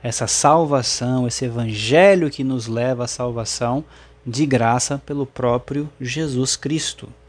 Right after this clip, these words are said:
Então você pode dizer com certeza pras pessoas que dizem: "Ah, a Bíblia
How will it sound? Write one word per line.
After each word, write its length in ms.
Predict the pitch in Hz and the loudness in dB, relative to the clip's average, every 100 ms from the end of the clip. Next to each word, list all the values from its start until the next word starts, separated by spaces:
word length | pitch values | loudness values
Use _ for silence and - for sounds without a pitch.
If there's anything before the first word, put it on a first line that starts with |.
| - - - - - - - | -20 -20 -20 -20 -20 -20 -12
Então 260 | 131 151 147 | -4 0 2
você 260 | 147 - | 2 -2
pode 360 | 151 147 147 143 | 0 0 0 0
dizer 520 | 139 127 123 147 147 | 0 0 2 4 2
com 200 | - 190 | 0 -4
certeza 560 | - 185 165 147 139 139 | -2 -4 -2 2 2 2
pras 200 | 139 - | -2 -6
pessoas 680 | 139 - - 165 160 127 | -6 -6 -2 2 2 2
que 140 | - 135 | -2 -4
dizem: 500 | 120 131 123 127 131 | 0 0 0 0 0
"Ah, 240 | 160 165 | 0 2
a 40 | 156 | 2
Bíblia 720 | 127 175 214 190 135 113 | 0 -2 -2 0 2 2